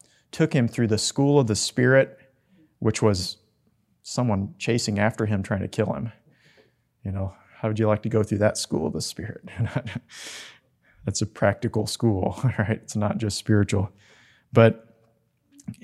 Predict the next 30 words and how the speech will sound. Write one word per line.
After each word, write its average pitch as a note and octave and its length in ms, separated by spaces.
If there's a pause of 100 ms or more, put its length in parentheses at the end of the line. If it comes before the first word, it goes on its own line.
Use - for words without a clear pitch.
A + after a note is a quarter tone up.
(120)
he - 180
wrote C3 300
this C3 200
after C3 340
he C3 140
defeated A#2+ 440
Saul A#2 420
and G#2+ 80
became, A2 540 (480)
uh, F#2+ 220 (100)
king. A#2+ 300
It's - 180
a B2 60
psalm B2+ 320
of G#2+ 100
victory. B2 680 (680)
And A#2+ 100
he's A#2+ 160
just - 240
kind C#3+ 180
of B2+ 80
describing B2+ 560
his A#2 140
rise A#2 400
from A2 220
obscurity C3 720
to B2+ 140
the A2 100
place B2 440
of G2 260